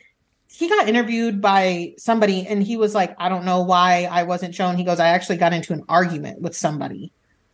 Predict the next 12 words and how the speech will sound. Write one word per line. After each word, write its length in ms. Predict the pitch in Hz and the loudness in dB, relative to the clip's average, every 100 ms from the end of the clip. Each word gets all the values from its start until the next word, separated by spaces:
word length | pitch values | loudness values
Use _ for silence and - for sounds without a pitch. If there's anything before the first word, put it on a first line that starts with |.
| _ 190 | _ -2
um, 400 | 160 180 - _ 180 | -2 -2 -14 _ 0
over 240 | 160 160 | 0 0
the 120 | 147 | -4
summer 360 | 143 165 147 160 | -4 -4 -2 -6
and 200 | - 165 | -6 -6
it, 160 | 147 | -6
it 160 | 180 175 | -8 0
doesn't 300 | 170 170 - | 0 0 -4
air." 320 | 185 185 139 - | 0 0 -2 0
And 160 | 202 190 | 0 2
so 200 | 214 175 | 2 2
when 360 | 185 175 175 | 0 -2 -4